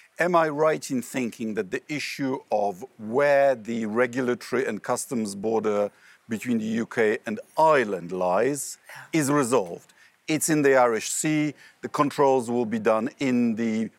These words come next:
Speaker 1: ports of Northern Ireland. Uh, that was in the withdrawal agreement, and that, that stays whether we have a deal with the rest of the U K or not.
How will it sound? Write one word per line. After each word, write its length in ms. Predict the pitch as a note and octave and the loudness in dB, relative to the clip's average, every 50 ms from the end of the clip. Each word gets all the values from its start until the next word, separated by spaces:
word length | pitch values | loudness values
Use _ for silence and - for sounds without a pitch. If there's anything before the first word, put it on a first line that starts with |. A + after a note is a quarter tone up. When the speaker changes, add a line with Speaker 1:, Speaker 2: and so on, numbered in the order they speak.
| _ _ - | _ _ -6
Speaker 1:
ports 520 | - - F3+ C3 A2 - - - - - - | -2 0 2 2 0 -2 -4 -8 -8 -6 -6
of 180 | - A2 G2 G#2 | -6 -6 -4 -2
Northern 360 | A2 A2 G#2 F2+ G2+ G#2 - - | -2 -2 -2 -4 -4 -6 -6 -4
Ireland. 440 | - G2+ F#2+ F2+ F2 F2+ G2+ A2 - _ _ - - - - _ - - | -2 -2 -2 -4 -6 -10 -12 -14 -16 _ _ -20 -20 -20 -20 _ -4 0
Uh, 140 | A2 G#2+ - - | 0 0 2 2
that 160 | B2 C#3 D#3+ | 2 2 2
was 320 | D#3+ D#3+ D3 B2 A2+ - - | 2 2 0 0 -2 -6 -6
in 300 | - D3 C3 C3 B2+ A#2 | -2 0 2 2 2 2
the 180 | B2 A#2 A#2+ | 0 0 0
withdrawal 460 | A#2 A2+ B2 A#2 A2 C3 B2 G#2 F#2 F2+ | 0 0 0 0 2 0 0 0 -2 -6
agreement, 480 | - - G2+ G2 G#2 A#2 A#2+ B2 B2+ - - | -8 -8 -6 -4 -2 -2 -2 -2 -4 -4 -2
and 180 | - B2+ B2 B2 | -2 0 2 4
that, 160 | C#3 D3 D3 - C#3 | 2 2 2 0 0
that 220 | A#2+ C#3 D3 C#3+ - | 2 2 2 2 -2
stays 760 | - - - - - E3 D#3+ D#3+ E3 E3 E3+ E3 D3 - - _ _ _ _ - | -10 -10 -6 -2 2 2 2 4 2 2 0 -2 -4 -6 -12 _ _ _ _ -2
whether 320 | A#2 B2 D3 D3+ C#3+ D3+ | 2 4 4 4 4 4
we 160 | C#3+ C#3+ C#3 | 2 2 0
have 180 | B2+ C3+ C3 A#2+ | 2 0 0 0
a 40 | B2 | 0
deal 300 | A#2 A#2 B2 C#3 C3+ C3+ | -2 0 0 2 2 2
with 140 | B2 B2 A2+ | 2 2 2
the 80 | A#2 A#2 A#2+ | 2 2 2
rest 160 | B2 - - - | 0 0 -2 -4
of 80 | A2 | -2
the 80 | A2 A2+ | -2 -2
U 120 | A2+ G#2+ | -4 -2
K 180 | - - A#2+ G#2+ | 0 0 0 0
or 100 | G#2 G2+ | 0 -2
not. 220 | G2 F#2 - - | -4 -8 -10 -12